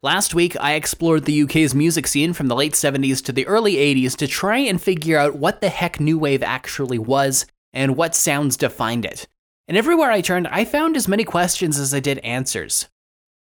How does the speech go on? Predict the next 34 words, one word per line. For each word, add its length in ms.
And 380
what 160
I 80
ended 280
up 140
finding 420
was 200
new 140
wave's 260
close 260
connections 540
to 80
post-punk, 680
art 200
rock, 280
and 100
synth 320
pop, 220
with 120
a 40
little 200
bit 100
of 80
glam 480
in 100
some 320
bands 320
for 160
a 60
little 200
bit 120
of 100
extra 360
flair. 500